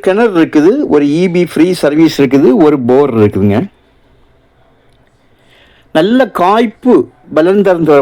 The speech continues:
மரங்களாக நானூற்றி ஐம்பது மரங்களும் சிறிதும் பெரிதுமாக உள்ள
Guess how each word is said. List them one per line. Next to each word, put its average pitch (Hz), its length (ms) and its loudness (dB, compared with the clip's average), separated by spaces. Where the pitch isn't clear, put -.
மரங்களாக 135 560 0
நானூற்றி 185 480 -2
ஐம்பது 123 360 2
மரங்களும் 117 460 -2
சிறிதும் 196 440 2
பெரிதுமாக 135 560 2
உள்ள 120 120 0